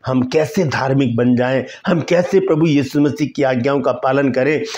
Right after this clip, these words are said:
हम कैसे वचन के अनुसार अपने जीवन को व्यतीत करें, हम इसकी खोज में लगे रहें,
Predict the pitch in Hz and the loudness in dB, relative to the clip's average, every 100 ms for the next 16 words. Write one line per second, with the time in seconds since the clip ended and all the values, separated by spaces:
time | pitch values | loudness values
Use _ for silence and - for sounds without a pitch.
0 | - - 185 - 180 185 202 156 156 214 | -4 0 0 2 0 4 2 4 2 2
1 | 233 220 185 160 135 151 139 - 131 113 | 2 2 2 0 0 0 0 0 -2 0
2 | 117 120 123 120 107 - 120 - 104 107 | 0 0 0 0 0 0 -2 -2 -2 -2
3 | - - - 151 147 - 143 127 - 127 | -4 -12 -6 0 0 0 -4 -4 -2 -2
4 | 127 110 95 107 120 95 | 0 -2 -2 -2 -4 -8